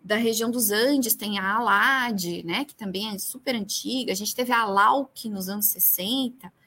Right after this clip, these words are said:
a gente tem a, a celac, que é de toda a América Latina e Caribe, e tem o Mercosul, que, que é uma união aduaneira, que tá tendo uns, uns rolos, mas sempre teve, né? O Mercosul nunca foi um processo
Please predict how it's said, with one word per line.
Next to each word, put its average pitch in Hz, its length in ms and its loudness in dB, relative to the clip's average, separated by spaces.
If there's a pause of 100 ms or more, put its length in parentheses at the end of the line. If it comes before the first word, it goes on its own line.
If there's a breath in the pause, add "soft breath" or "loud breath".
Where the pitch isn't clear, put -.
(120 soft breath)
a 190 100 -2
gente 247 240 0
tem 247 220 0
a, 226 280 4
a 196 280 4
celac, 233 760 2
que 180 140 -6
é 175 80 0
de 180 160 -6
toda 226 180 -6
a 240 40 -2
América 220 320 -6
Latina 196 360 -8
e 214 40 -12
Caribe, 190 640 -6 (360 loud breath)
e 240 80 -6
tem 190 220 -2
o 190 60 -2
Mercosul, 269 680 -2
que, 185 380 -10
que - 220 -6
é 185 40 0
uma 202 140 -2
união 196 220 -4
aduaneira, 196 800 -2 (400 loud breath)
que 233 80 -10
tá 220 160 0
tendo 214 260 -2
uns, 170 400 -4 (220)
uns 175 80 -10
rolos, 208 380 4
mas 214 160 -2
sempre - 240 -8
teve, 262 340 2
né? 214 180 -4 (320 soft breath)
O 196 120 -8
Mercosul 226 440 0
nunca 302 220 -2
foi - 160 -6
um 240 60 -2
processo 196 840 -2